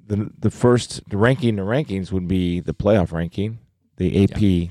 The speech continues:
Speaker 1: then the coaches pool, because I don't believe in a coaches pool, because
Speaker 2: Yeah.
Speaker 1: I, it's ridiculous to have coaches vote that have, they have no idea what's going on,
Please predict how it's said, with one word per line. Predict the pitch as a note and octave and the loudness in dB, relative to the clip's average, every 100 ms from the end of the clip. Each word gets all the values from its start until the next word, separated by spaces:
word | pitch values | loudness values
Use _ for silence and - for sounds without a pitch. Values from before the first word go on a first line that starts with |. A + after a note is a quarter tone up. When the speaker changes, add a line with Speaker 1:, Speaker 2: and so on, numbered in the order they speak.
| - | -4
Speaker 1:
then | F2 | -4
the | E2 | 0
coaches | G2+ G2+ D#2 | 0 0 -4
pool, | - D#2+ B1+ | -8 -8 -6
because | - D2 - | -6 -4 -2
I | B1 | -4
don't | D#2+ | -4
believe | - F2 G2 | -4 0 0
in | D2+ | -4
a | |
coaches | - D#2+ - - | -8 -8 -8 -16
pool, | - F2 F2 | -8 -4 -4
because | F#2 E2+ F2+ | -4 -4 -2
Speaker 2:
Yeah. | |
Speaker 1:
I, | F2 - | -2 -4
it's | - - - | -10 -8 -4
ridiculous | F#2+ D#3 G#2 - E2+ E2+ | -4 2 2 4 0 0
to | - | 0
have | F2 E2+ | 0 0
coaches | - G2+ B2 E2 C#2+ | 2 0 2 -4 -6
vote | D2 E2 G2+ | -4 -2 0
that | F2+ | 0
have, | F2 F2+ | 0 0
they | F2+ | -2
have | F2+ | -6
no | F2 F#2+ G#2+ | -4 0 0
idea | F#2 E2 F2+ E2 | 0 0 -2 0
what's | E2+ | -4
going | - F2 E2 | -6 -6 -4
on, | A2+ G2 E2+ | -2 -2 -4